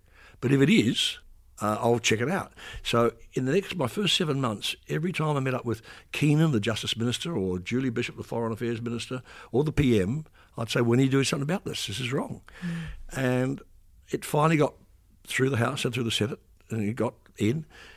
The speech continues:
Speaker 1: And on December second last year, I get a phone call, and he says, "Darren, it's Malcolm.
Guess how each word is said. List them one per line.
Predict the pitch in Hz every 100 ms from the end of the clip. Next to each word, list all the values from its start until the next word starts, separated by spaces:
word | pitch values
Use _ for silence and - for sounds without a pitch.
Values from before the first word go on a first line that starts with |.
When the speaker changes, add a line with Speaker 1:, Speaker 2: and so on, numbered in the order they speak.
| - -
Speaker 1:
And | 117
on | 117
December | 117 - 170 180
second | 156 147 139
last | 120 113 107 -
year, | 110
I | 101
get | 95
a |
phone | 98 110 107 104
call, | - 95 104 127 - _ _ _ _
and | 101
he | 92
says, | 101
"Darren, | - 131 131
it's | 101
Malcolm. | 123 95 87 -